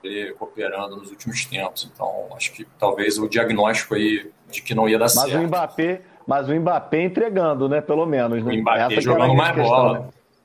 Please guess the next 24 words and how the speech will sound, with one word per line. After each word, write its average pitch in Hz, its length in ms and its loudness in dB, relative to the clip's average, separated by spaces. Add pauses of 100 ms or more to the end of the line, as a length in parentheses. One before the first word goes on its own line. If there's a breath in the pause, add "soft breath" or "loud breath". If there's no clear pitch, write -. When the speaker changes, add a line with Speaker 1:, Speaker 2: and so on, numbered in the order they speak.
Speaker 1:
sem 120 320 0
Speaker 2:
O 139 40 2
Mbappé 131 180 4
Speaker 1:
dúvida. 131 180 0
Speaker 2:
entregando, 185 1000 0
Speaker 1:
Sem 165 240 -2
Speaker 2:
Neymar 170 320 2
Speaker 1:
dúvida. 151 100 -2
Speaker 2:
errando. 175 240 -2
Eu, 147 280 -2 (240)
ô, 151 100 2
Rafa, 170 300 0
o - 20 -14
que - 80 -4
me 165 140 2
destaca, 143 640 -4
cara, 131 180 -2
o 156 140 0
Neymar 170 440 0
errando 175 380 0
muito 175 460 0
durante 127 360 -2
os 107 60 -4
jogos. 104 340 -2